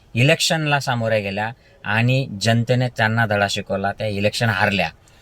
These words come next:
तसंच नरेंद्र मोदींनी देखील आपल्या ज्या घटनेचा परीघ आहे, आपल्या ज्या जबाबदाऱ्या आहेत प्राईम मिनिस्टर म्हणून, सत्ताधारी पक्ष म्हणून, याचं सीमोल्लंघन केलं.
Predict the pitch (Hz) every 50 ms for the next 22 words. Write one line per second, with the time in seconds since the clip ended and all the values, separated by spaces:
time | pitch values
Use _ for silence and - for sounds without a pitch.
0 | - - - - - - - 127 127 - - 151 143 135 131 123 123 131 143 156
1 | 165 160 160 156 156 147 143 151 151 151 147 135 135 131 - - - 131 135 139
2 | - _ - _ - _ - 101 - - - 131 135 135 135 139 135 139 - _
3 | _ _ _ _ 107 104 117 120 127 123 107 98 101 107 107 - 123 127 131 -
4 | 143 135 131 - - 123 123 139 151 151 139 135 120 104 101 101 101 101 - _
5 | _ _ _ _ _ 98 98 - - 120 120 110 123 123 120 101 101 104 117 139
6 | 143 139 151 147 147 143 135 127 123 120 - - 113 110 110 113 113 110 - -
7 | - 113 110 110 104 104 104 107 107 - - 101 - - 110 107 104 104 104 101
8 | - 101 - - 110 104 104 98 98 101 104 110 - - - - - - 98 98
9 | 107 107 110 - - - 135 135 135 131 - - - 131 131 143 151 151 156 156
10 | 156 151 147 147 139 143 135 131 117 - 110 104 104 104 104 104